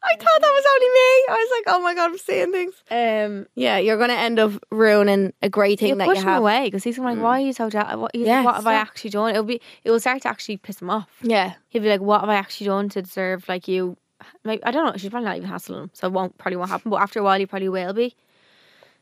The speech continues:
Speaker 2: Um, also, say there's a hundred girls texting him.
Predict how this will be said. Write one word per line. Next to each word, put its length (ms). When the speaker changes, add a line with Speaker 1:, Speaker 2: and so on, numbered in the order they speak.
Speaker 2:
Um, 500
also, 560
say 200
there's 160
a 40
hundred 160
girls 200
texting 320
him. 180